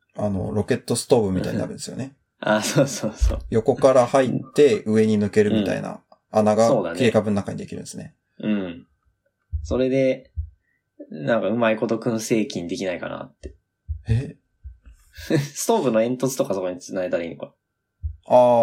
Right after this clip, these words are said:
Speaker 1: ー、え、食材はどこに行くんですか？
Speaker 2: 食材は上から吊るす。
Speaker 1: 上は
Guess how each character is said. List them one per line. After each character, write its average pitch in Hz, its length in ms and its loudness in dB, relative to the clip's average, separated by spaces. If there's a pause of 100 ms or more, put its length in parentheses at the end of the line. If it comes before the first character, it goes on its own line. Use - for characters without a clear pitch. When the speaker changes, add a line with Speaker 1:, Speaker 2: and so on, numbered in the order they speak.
(180)
Speaker 1:
ー、 127 40 2
え、 127 40 -2
食 139 380 2
材 185 160 8
は 170 80 2
ど 139 120 4
こ 147 120 -2
に 147 120 0
行 139 160 0
く 135 40 2
ん - 20 0
で 92 80 -4
す - 100 -12
か？ - 240 -18 (540)
Speaker 2:
食 151 320 -4
材 160 240 4
は 156 220 2
上 147 300 2
か 147 180 2
ら 143 380 0 (120)
吊 123 140 0
る 113 120 0
す。 113 340 -4 (540)
Speaker 1:
上 143 420 2
は 135 340 0